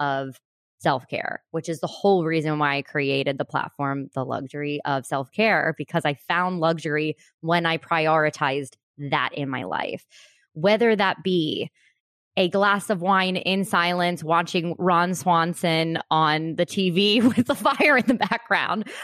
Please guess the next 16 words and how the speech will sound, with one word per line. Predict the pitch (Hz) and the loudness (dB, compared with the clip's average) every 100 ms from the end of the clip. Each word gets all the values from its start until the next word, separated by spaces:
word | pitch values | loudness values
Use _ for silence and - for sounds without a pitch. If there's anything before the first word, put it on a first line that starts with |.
| - | -4
whether | 226 247 233 240 226 | 2 4 6 4 4
that | 220 208 - | 4 2 2
be | 262 254 185 185 - | 2 4 6 4 2
a | 220 | 0
bubble | 208 262 214 202 170 | 2 2 4 4 4
bath, | 107 101 233 - _ - | 2 2 0 -6 _ -4
whether | 202 262 277 254 | 2 4 4 4
that | 240 190 | 2 0
be | 240 247 233 - _ _ - | 0 2 2 -2 _ _ 0
a | 214 | 2
walk | 214 208 214 - | 4 6 4 4
where | 202 202 | 2 4
I | 202 | 4
leave | 190 202 202 190 | 2 0 0 -2
my | 175 185 | 0 0
phone | 185 196 185 190 | 0 2 4 2